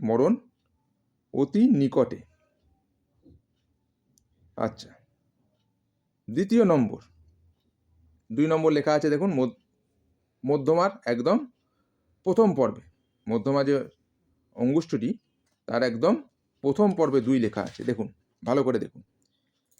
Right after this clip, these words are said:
এই মধ্যমাঙ্গুলির মধ্যম পর্বে, এই যে মধ্যম পর্ব, লম্বা ও স্পষ্ট তিন চারটে রেখা যদি দেখা যায়, এরকম যেরকম মধ্যমাতে যেরকম রেখাগুলো আছে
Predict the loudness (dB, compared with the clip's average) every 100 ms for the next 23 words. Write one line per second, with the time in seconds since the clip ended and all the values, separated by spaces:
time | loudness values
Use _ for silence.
0 | _ _ _ _ _ -6 -2 2 2 2
1 | 2 4 4 4 4 2 0 _ _ _
2 | _ -18 -6 -2 -2 2 4 4 4 2
3 | 2 -4 -12 _ _ _ _ _ -6 -2
4 | 0 0 0 -2 -2 0 0 0 -10 _
5 | _ _ _ _ _ _ _ _ _ _
6 | _ _ _ _ -4 2 4 4 2 0
7 | 0 -2 -4 -2 0 0 0 2 2 0
8 | -2 0 0 -2 0 0 0 0 -2 -2
9 | -4 -6 -6 -4 -2 0 -2 -2 -2 -2
10 | 0 -2 -10 _ _ _ _ _ _ -8
11 | -2 0 0 0 -2 -2 -4 -2 -2 -2
12 | 0 -2 -2 -2 0 0 2 0